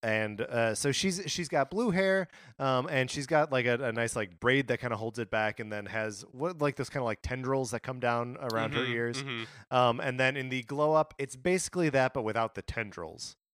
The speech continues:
Speaker 2: Yeah, just kind of chopped it off, um, and got some of the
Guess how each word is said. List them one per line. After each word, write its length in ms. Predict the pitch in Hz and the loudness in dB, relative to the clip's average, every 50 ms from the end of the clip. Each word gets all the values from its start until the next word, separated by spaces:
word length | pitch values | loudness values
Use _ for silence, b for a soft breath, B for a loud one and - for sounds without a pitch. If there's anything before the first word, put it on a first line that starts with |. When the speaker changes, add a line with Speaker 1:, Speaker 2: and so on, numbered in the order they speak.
| - 120 | -12 -2
Speaker 2:
Yeah, 500 | 123 131 135 135 131 123 120 117 113 - - - | 4 6 8 10 10 10 10 8 6 2 -4 -10
just 160 | - 135 - | -10 -6 -4
kind 160 | - 165 151 139 | -2 -2 0 0
of 220 | 131 113 107 - _ _ _ _ _ - | -2 -4 -6 -14 _ _ _ _ _ -6
chopped 320 | - - 127 120 - - | 0 2 2 2 2 0
it 80 | 113 110 | 0 2
off, 320 | 107 104 101 101 98 - - _ _ _ _ _ _ _ _ _ _ - | 4 4 4 2 0 -4 -8 _ _ _ _ _ _ _ _ _ _ 2
um, 360 | 123 120 117 113 110 110 123 | 6 6 8 6 6 4 0
and 160 | 127 120 113 | -2 0 4
got 200 | - 120 113 - | 4 4 4 4
some 160 | - - 117 | 0 -4 -8
of 80 | 113 104 | -6 -2
the 400 | 104 107 104 101 98 95 101 | -2 0 0 0 0 -2 -4